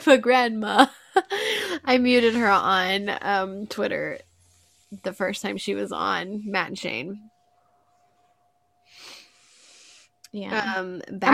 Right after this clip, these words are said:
Speaker 2: a
Speaker 1: Batgirl
Speaker 2: bit of a jealous cunt, so my,
Speaker 1: Yeah.
Speaker 2: like, instinctually I wanna say kill her,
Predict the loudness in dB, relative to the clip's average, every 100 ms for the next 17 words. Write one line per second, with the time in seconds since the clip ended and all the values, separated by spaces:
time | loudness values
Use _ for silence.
0 | 8 8 6 6 6 2 2 2 2 -2
1 | -8 -6 -6 -8 -8 -4 -4 -6 -8 0
2 | 6 8 8 4 4 2 0 2 2 2
3 | 0 2 4 4 2 2 -2 -4 -4 -4
4 | -2 0 0 0